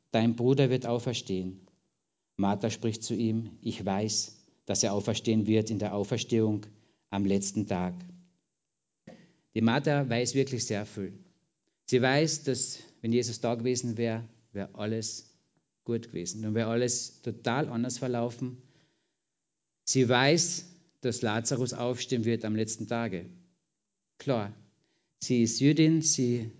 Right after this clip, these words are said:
sie glaubt die jüdische Tradition, dass Jesus der Messias ist und dass er am letzten Tag, wenn er kommt,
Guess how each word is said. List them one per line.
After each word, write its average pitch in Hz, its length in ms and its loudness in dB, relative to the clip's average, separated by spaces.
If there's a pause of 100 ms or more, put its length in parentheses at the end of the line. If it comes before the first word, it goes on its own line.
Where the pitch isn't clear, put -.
(140)
sie - 200 -6
glaubt 117 420 0
die 123 80 -2
jüdische 127 580 0
Tradition, 120 920 -2
dass 113 200 -4
Jesus 117 320 0
der 120 140 0
Messias 131 520 -2
ist - 380 -6 (460)
und 117 160 -4
dass 120 180 0
er 120 400 -2 (120)
am 113 180 0
letzten 117 420 0
Tag, 110 340 0 (760)
wenn 107 100 -4
er 104 100 -2
kommt, 117 540 -2